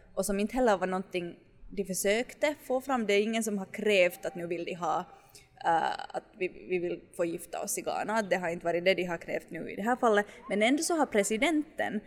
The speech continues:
eh, Nana Akufo-Addo, gått ut och berättat att ja, han kommer aldrig att legalisera, eh, äktenskap för homosexuella. Så där liksom lite från ingenstans. Eh, och, och då har också sen då, som brukar när, när på något sätt diskursen blir så här, så har våldet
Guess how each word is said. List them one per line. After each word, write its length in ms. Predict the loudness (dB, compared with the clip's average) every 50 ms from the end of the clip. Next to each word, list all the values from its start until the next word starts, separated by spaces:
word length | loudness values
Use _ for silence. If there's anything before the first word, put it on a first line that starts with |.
| -12 -20 -14 -2
eh, 260 | 0 2 4 4 4
Nana 320 | 4 2 4 4 4 4 4
Akufo-Addo, 960 | 2 0 -2 -2 -4 -6 -2 0 0 0 0 0 0 0 0 0 -2 -2
gått 180 | 0 0 4 6
ut 200 | 4 4 4 2
och 60 | 2
berättat 360 | 2 4 2 2 2 2 0
att 100 | 2 2
ja, 120 | 2 2 4
han 180 | 4 2 2
kommer 200 | 0 0 2 4
aldrig 320 | 4 4 4 2 2 -2 -6
att 80 | -6
legalisera, 600 | -6 -8 -8 -6 -6 -6 -4 -2 -2 -2 -2 -4 -6 -8 -12 -18 -20 -20 -20 _ -20 -20 -8 -4
eh, 360 | -2 -2 0 0 -2 -2 -4 -8 -12 -18 -20 -20 -12 -6 -6 -6
äktenskap 480 | -4 -4 -6 -8 -6 -6 -6 -6 -6 -8 -12 -18 -20 -12 -8
för 60 | -6
homosexuella. 760 | -6 -6 -6 -6 -6 -8 -8 -8 -6 -6 -4 -4 -4 -4 -6 -6
Så 180 | -4 0 4 4
där 280 | 6 6 4 2 0 -4
liksom 260 | -8 -8 -6 -6 -4 -2
lite 240 | -2 -2 -2 -6
från 240 | -6 -4 -4 -4 -2
ingenstans. 680 | -4 -4 -6 -6 -6 -6 -6 -6 -6 -6 -6 -6 -6 -6 -10 -12 -14 -14 -12 -10 -6 -6 -6 -6 -6 -8 -8 -8 -10 -10 -12 -14 -16 -16 -16 -14 -8 0 2
Eh, 400 | 4 6 6 6 4 2 0 -2 -6 -8 -2
och, 240 | 2 2 2 4 6
och 120 | 6 8
då 100 | 8 6
har 220 | 6 8 6 6 6
också 240 | 4 2 -2 -4 -4
sen 200 | -4 -6 -6 -6
då, 140 | -6 -8 -8 -12 -18 -20 -20 -18 -16 -12
som 220 | -10 -8 -6 -4
brukar 480 | -2 0 0 0 0 0 2 4 4 4
när, 360 | 4 2 2 0 0 -2 -4
när 140 | -4 -4 -4
på 120 | -2 -4
något 180 | -4 -4 -4 -4
sätt 220 | -6 -8 -8 -8
diskursen 560 | -8 -8 -6 -2 -2 -2 -2 0 -2 -2 0 2
blir 160 | 2 2 2
så 80 | 0
här, 240 | 0 2 2 2 2
så 80 | 0 -2
har 120 | -4 0
våldet 360 | 2 4 4 4 4 2 -2